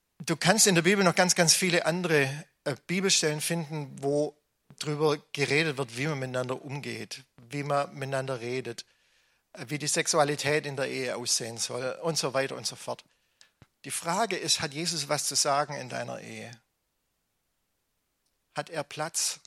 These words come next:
in deiner Ehe?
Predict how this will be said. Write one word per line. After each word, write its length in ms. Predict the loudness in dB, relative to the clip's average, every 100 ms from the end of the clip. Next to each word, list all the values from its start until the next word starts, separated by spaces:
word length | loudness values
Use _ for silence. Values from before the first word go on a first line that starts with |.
| _ _ _ _ _ _ _ _ _ _ _ _ _
in 200 | -6 -6
deiner 360 | -4 -6 -6 -10
Ehe? 340 | -12 -14 -16